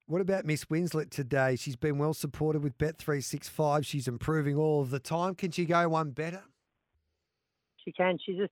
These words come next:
Speaker 2: typical sort of Seamus Award. Everything you do with her, they take on board and they just keep getting better and better. Um, good jockey today, good barrier, and I think she's gonna be hard to beat.
Speaker 1: That's a good push there.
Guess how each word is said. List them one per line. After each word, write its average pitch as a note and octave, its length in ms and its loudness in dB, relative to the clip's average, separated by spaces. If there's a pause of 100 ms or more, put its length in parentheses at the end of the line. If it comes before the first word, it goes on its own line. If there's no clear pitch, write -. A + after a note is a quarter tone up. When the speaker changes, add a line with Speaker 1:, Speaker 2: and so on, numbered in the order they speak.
(120)
Speaker 2:
typical A3 520 -2
sort E3 160 4
of D3+ 120 0
Seamus F3 320 -4
Award. D#3+ 280 0
Everything F#3+ 340 -2
you D3 160 -4
do E3 140 -4
with E3 140 -2
her, D#3 100 4
they D3 180 -2 (100)
take E3+ 160 -4
on D#3 160 -4
board D#3 300 2
and D3 100 -8
they D3 120 -8
just D#3+ 200 -18
keep D#3 160 -10
getting D3+ 280 -4
better D3+ 220 -4
and C#3 100 -6
better. F#3+ 200 0 (560)
Um, D3+ 440 -2 (280)
good F3 140 -4
jockey D#3+ 380 -4
today, D#3 320 -4
good D#3+ 180 -4
barrier, D3+ 460 2
and C#3 100 -8
I C#3 100 -10
think D#3 220 -12
she's C#3+ 140 -16
gonna C3+ 120 -8
be C3+ 100 -8
hard C3+ 240 -6
to - 40 -20
beat. C3+ 240 -8 (380)
Speaker 1:
That's C#3+ 180 -6
a C#3+ 60 -4
good C3+ 200 -4
push C#3 380 -4
there. D#3+ 800 0